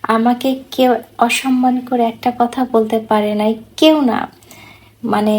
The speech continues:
তার হাজব্যান্ডের ফ্যামিলির কেউ না বা তার বাবার বাড়ির দিক থেকেও কেউ না,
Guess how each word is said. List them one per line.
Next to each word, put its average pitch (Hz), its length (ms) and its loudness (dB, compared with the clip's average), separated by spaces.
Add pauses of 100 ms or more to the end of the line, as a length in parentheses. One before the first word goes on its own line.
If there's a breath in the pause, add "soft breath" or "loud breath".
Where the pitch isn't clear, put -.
(180)
তার 226 160 4
হাজব্যান্ডের 233 720 2
ফ্যামিলির 233 540 0
কেউ 247 200 2 (120)
না 311 260 -2
বা 196 180 -4 (140)
তার 202 180 0
বাবার 208 280 2
বাড়ির 214 360 2
দিক 220 220 0
থেকেও 226 280 -2 (120)
কেউ 214 260 2
না, 208 240 -4